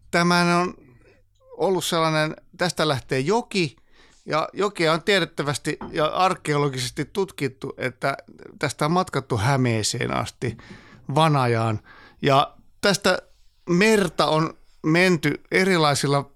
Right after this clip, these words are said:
laivoilla. Idäntie on mennyt Hedeby, Gotland ja Birkasta Ålandin kautta Turun saaristoa.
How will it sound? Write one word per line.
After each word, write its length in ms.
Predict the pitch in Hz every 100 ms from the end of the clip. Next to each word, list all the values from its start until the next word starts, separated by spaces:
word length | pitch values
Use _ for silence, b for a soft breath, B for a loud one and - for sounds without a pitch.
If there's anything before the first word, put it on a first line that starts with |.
| - B B B -
laivoilla. 760 | 156 175 185 165 135 131 131
Idäntie 680 | 151 233 202 156 123 147 139
on 140 | 127 123
mennyt 400 | 123 123 123 117 b b b b b -
Hedeby, 800 | 160 190 190 175 160 175 175 180
Gotland 640 | 156 170 180 175 175 175 170 -
ja 200 | 151 151
Birkasta 920 | 139 135 165 214 196 - 175 - 175 135 - -
Ålandin 580 | 160 175 170 160 151 143
kautta 420 | 156 147 143 156 - B B B
Turun 260 | - 180 175
saaristoa. 680 | - 160 156 147 - 156